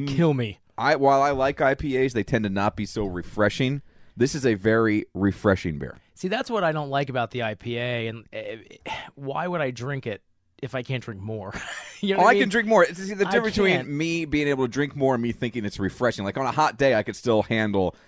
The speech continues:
Speaker 1: that, uh, wheat hoppy ale. A nice hoppy I P A sometimes on a real hot day outside at a picnic, not
Speaker 2: Yeah.
Speaker 1: so great.
Speaker 2: See, I don't. That's why I like to drink beer. I mean, I like the taste of it, but I also want to drink for refreshing
Speaker 1: Drink.
Speaker 2: purposes. And
Speaker 1: Yeah.
Speaker 2: I, I, you know, even these I P As.
Speaker 1: I,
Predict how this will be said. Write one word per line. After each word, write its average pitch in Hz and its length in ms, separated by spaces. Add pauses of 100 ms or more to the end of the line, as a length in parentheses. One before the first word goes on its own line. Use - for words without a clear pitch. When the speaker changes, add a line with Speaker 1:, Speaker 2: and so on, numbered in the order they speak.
(140)
Speaker 1:
that, 98 380 (320)
uh, 92 120
wheat 101 280
hoppy 90 400
ale. 80 120
A - 80
nice 127 300
hoppy 127 420
I 107 120
P 113 240
A 101 80
sometimes 107 440
on 98 60
a 90 80
real 98 220
hot 95 240
day 98 100
outside 92 380
at 87 40
a - 40
picnic, 127 420
not 107 200
Speaker 2:
Yeah. 110 60
Speaker 1:
so 98 120
great. 95 260 (100)
Speaker 2:
See, - 140
I 208 60
don't. 233 240
That's 160 200
why 185 100
I - 20
like 135 140
to 117 60
drink 160 280
beer. 113 180
I - 20
mean, 120 120
I - 20
like 170 160
the 120 100
taste 151 320
of 190 60
it, 196 80
but 131 140
I - 20
also 143 220
want 123 200
to 113 60
drink 120 460
for 117 160
refreshing 113 480
Speaker 1:
Drink. 117 500 (460)
Speaker 2:
purposes. 104 640
And - 80
Speaker 1:
Yeah. 113 100
Speaker 2:
I, 117 280
I, 110 40 (240)
you 101 220
know, 82 80 (100)
even 95 280
these 85 160
I - 100
P - 340
As. - 100
Speaker 1:
I, - 160